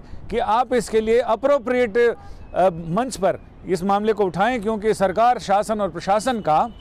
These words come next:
नीतिगत मामला है। अब आपको बताते हैं कि दस दिसंबर को दिल्ली हाई कोर्ट में चीफ जस्टिस, जस्टिस सतीश चंद्र शर्मा और जस्टिस सुब्रमण्यम प्रसाद ने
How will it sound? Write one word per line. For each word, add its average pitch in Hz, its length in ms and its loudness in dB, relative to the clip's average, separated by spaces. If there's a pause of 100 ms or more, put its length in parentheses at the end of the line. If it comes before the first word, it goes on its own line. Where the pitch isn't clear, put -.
(460)
नीतिगत 262 440 0
मामला 160 380 2
है। 120 200 -4 (400)
अब 196 160 0
आपको 254 240 0
बताते 226 380 2
हैं 240 300 0
कि 226 120 -2
दस 226 280 4
दिसंबर 214 540 0
को 196 300 0 (500)
दिल्ली 240 200 2
हाई 214 240 2
कोर्ट 208 240 0
में 202 300 -6 (300)
चीफ 247 200 2
जस्टिस, 226 600 -2 (280)
जस्टिस 214 420 0
सतीश 226 400 -2
चंद्र 220 380 0 (280)
शर्मा 208 460 0 (460)
और 214 180 0
जस्टिस 220 420 -2
सुब्रमण्यम 214 500 0
प्रसाद 196 360 0
ने 143 180 -6